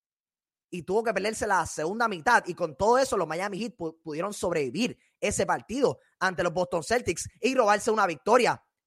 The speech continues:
en el T D Bank Garden, la cancha local de los Boston Celtics, lo cual yo le he mencionado constantemente en el calentón. Robarse una victoria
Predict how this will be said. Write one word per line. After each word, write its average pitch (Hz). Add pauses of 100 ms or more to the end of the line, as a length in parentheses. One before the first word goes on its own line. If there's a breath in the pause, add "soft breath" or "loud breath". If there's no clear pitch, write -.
en 175
el 160
T 214
D 220
Bank 175
Garden, 185
la 147
cancha 165
local 185 (140 soft breath)
de 180
los 175
Boston 180
Celtics, 202
lo 170
cual 151
yo 147
le 233
he 277
mencionado 220 (160 soft breath)
constantemente 190
en 185
el 160
calentón. 156 (300)
Robarse 170
una 277
victoria 185